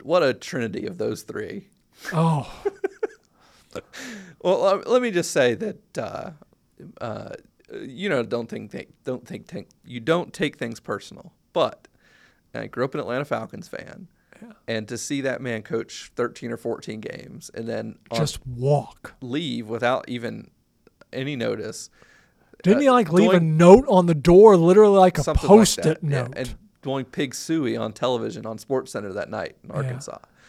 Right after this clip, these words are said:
Speaker 1: And then what happened in Arkansas, which, uh, I believe was he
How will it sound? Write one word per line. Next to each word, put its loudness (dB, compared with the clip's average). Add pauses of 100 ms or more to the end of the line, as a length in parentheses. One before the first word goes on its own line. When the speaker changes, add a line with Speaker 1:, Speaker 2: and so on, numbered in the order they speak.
(300)
Speaker 1:
And -6
then -2
what 0
happened -2
in -4
Arkansas, -6 (420)
which, -4 (400)
uh, -4
I -10
believe -8
was -14 (280)
he -16